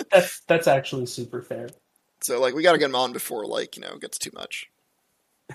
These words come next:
Speaker 1: <laughs>
Speaker 2: So, and, uh, yeah, and if I check correctly, I think this is gonna be our twenty-first episode since the relaunch, so we'll officially be able to have alcohol. I think that's how that works.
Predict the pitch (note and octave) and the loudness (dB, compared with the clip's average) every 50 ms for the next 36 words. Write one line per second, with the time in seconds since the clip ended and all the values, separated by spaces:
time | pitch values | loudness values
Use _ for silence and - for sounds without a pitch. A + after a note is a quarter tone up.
0 | - - _ - A3 - - - G#3 - - - B3 F#3+ - - - F#3+ F3 - | -20 -12 _ -4 -4 -2 0 2 0 0 2 0 -2 -2 -2 -4 -6 -6 -6 -8
1 | _ _ _ _ _ _ _ _ _ _ _ - - _ _ _ - - - - | _ _ _ _ _ _ _ _ _ _ _ -20 -20 _ _ _ -10 -10 -10 -10
2 | - - G1+ G1+ G1+ G1+ G1+ G1+ A1 A1+ - _ _ _ _ _ _ _ _ _ | -10 -12 -12 -12 -14 -14 -14 -16 -16 -18 -20 _ _ _ _ _ _ _ _ _
3 | _ - D3 D#3+ D#3+ E3 E3 E3 D#3+ D#3+ D#3+ A3+ D#4 E4+ C4 - - D#3+ E3+ D#3 | _ -4 -2 -2 0 0 0 0 0 0 0 0 -2 -2 -2 -4 -2 -2 -2 0
4 | - F3 E3+ - F#3+ E3+ E3+ E3+ E3 D3+ D3 C3 - _ _ _ _ - - - | 0 -2 0 0 -2 -2 -2 -2 -6 -8 -12 -16 -20 _ _ _ _ -8 -8 -8
5 | - - - - C#3 - - - A3+ - - - E3 D3+ - - - - - E3 | -8 -8 -10 -8 -4 -4 -4 -4 -4 -4 -4 -6 -8 -8 -6 -4 -4 -4 -4 -6
6 | D3 C#3+ - C3+ B2+ A#2 - - - C3+ C3+ C3 - D3+ D3 - - C#3 - - | -8 -8 -6 -8 -8 -8 -10 -10 -10 -10 -10 -10 -8 -8 -8 -8 -8 -10 -8 -4
7 | - - E3+ E3 - - D3+ - - - - - - B2+ C3+ - D#4 F#4+ - - | -4 -4 -4 -4 -4 -4 -4 -4 -6 -10 -10 -10 -12 -10 -8 -8 -8 -8 -8 -6
8 | - - - - - A2+ - - - - C3 C3+ C#3 - C3+ - D3 C#3 - C#3 | -6 -4 -4 -4 -6 -6 -8 -12 -12 -10 -10 -8 -8 -6 -6 -6 -6 -8 -8 -8
9 | B2+ - - - - C#3 - - - - - - D3+ - - - - - C#4 A#3+ | -8 -8 -8 -10 -10 -10 -8 -8 -10 -10 -10 -12 -12 -10 -12 -12 -12 -14 -10 -4
10 | - - - - - - A#1 A1+ - - - - - - - - - | -4 -4 -4 -6 -10 -8 -8 -8 -10 -10 -12 -14 -14 -14 -14 -16 -16